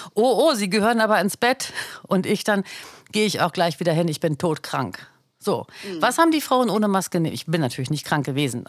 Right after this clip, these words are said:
Speaker 1: deswegen konnte man das auch machen. Aber was haben die Frauen neben mir gemacht? Die eine eiskalt mich angegrinst und die andere hat ein kleines Panikattäckchen gekriegt und ist gegangen.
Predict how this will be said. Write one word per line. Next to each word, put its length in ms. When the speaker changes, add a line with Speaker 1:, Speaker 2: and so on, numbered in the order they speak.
Speaker 1:
deswegen 300
konnte 260
man 120
das 100
auch 100
machen. 400
Aber 360
was 160
haben 120
die 100
Frauen 280
neben 140
mir 120
gemacht? 280
Die 140
eine 340
eiskalt 560
mich 240
angegrinst 760
und 160
die 80
andere 300
hat 120
ein 60
kleines 320
Panikattäckchen 960
gekriegt 400
und 100
ist 160
gegangen. 1040